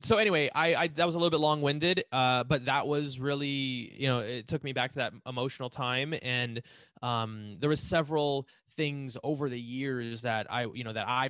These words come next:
personally went through on different shows that, you know, I just, my family wasn't getting the best of me, you know, th-, if they were getting me at all, because I'd be gone for weeks at a time. So when they did get me, they were getting this, you know, stressed out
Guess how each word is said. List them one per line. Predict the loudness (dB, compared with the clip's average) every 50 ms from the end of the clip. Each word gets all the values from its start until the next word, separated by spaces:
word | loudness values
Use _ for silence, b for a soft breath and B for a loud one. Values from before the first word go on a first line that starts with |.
| -2
personally | -4 -4 -2 -2 -2 -4 -6 -6 -4 -4 -2
went | -2 -2 -4 -4 -6
through | -8 -6 -2 -2 0 0 0
on | -2 -2 -4 -4
different | -4 -6 -6 -4 -6 -8 -8
shows | -6 -4 -2 0 0 0 2 0 0 -2 -4 -4
that, | -2 -2 0 0 0 -2 B B B B B B B B
you | -6 -4
know, | -2 0 0
I | 0 0 -2
just, | -2 -6 -10 -12 _ _
my | -8 -8 -8 -8 -8 _ _ -6
family | -6 -4 -2 0
wasn't | 0 0 0 0 -2 -2
getting | -2 -2 -2 -2
the | -4
best | -2 -2 -2 -2 -4 -6 -8
of | -10 -12 -12
me, | -12 -12 -12 -12 -14 -18 _
you | -6 -2 0
know, | 0 0
th-, | 0 -2 -2 0 0
if | 0 0 2
they | 0 2
were | 4 4 2 2
getting | 2 0 0 0 2
me | 2 4
at | 4 4
all, | 4 4 4 2 2 -2 -8
because | -8 -8 -6 -6 -6
I'd | -6 -6
be | -6
gone | -4 -4 -2 -2 -4 -6 -10 _
for | -10 -8
weeks | -6 -6 -8 -8 -10
at | -12 -12
a |
time. | -12 -10 -10 -10 -10 -10 b b b b b b
So | -6 -2 0 2 2 0 -2 -4 -2
when | -2 -2 -2
they | -2 -2
did | -2 -2 -2 -2 -4 -4
get | -4 -4 -4 -4
me, | -6 -6
they | -4 -2 -2 -2
were | -2 -4
getting | -4 -4 -4 -2 -4 -4
this, | -4 -4 -6 -6 -8 -10 -10 b b b b b b b b _ _ _ _ -10
you | -8 -6
know, | -6 -6 -6 -6 -8 -8 -8 -8 -8 -10 -10
stressed | -10 -8 -8 -8 -6 -2 0 0 2 2 0 0 -2
out | 0 0 0 0 0 -2 -2 -4 -6 -6